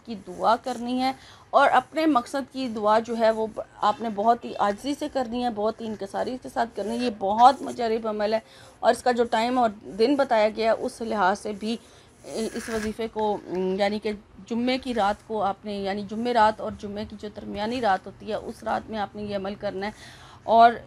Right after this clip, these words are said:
इसके साथ साथ ये तहज्जुद का जो time होता है इस time पर जब भी कोई वजीफ़ा, अ, किया जाता है और दुआ मांगी जाती है तो अल्लाह पाक लाजमी उसको जल्दी कबूल फरमाते हैं। अगर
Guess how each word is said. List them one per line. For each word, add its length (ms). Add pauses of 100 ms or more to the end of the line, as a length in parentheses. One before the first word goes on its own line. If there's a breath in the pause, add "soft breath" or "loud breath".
इसके 340
साथ 260
साथ 300
ये 120
तहज्जुद 420
का 160
जो 140
time 240
होता 220
है 160
इस 140
time 180
पर 220
जब 200
भी 100
कोई 180
वजीफ़ा, 500
अ, 100 (640)
किया 200
जाता 300
है 60
और 180
दुआ 260
मांगी 300
जाती 300
है 120 (420 loud breath)
तो 60
अल्लाह 260
पाक 300
लाजमी 500
उसको 240
जल्दी 320
कबूल 300
फरमाते 460
हैं। 140
अगर 340